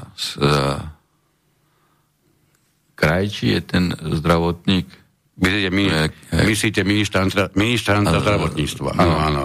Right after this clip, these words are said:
Speaker 1: a-, alebo Mikas, hej, ktorí sú neprávnici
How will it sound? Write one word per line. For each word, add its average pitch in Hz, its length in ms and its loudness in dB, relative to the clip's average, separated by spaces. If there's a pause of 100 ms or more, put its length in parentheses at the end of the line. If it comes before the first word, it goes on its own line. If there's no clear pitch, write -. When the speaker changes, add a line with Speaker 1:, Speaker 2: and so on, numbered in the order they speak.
Speaker 1:
a-, - 340 -2 (1800)
alebo 90 560 -4
Mikas, 87 720 -4
hej, - 160 -2
ktorí 92 560 -2 (640)
sú 98 400 -2 (640)
neprávnici 90 960 -2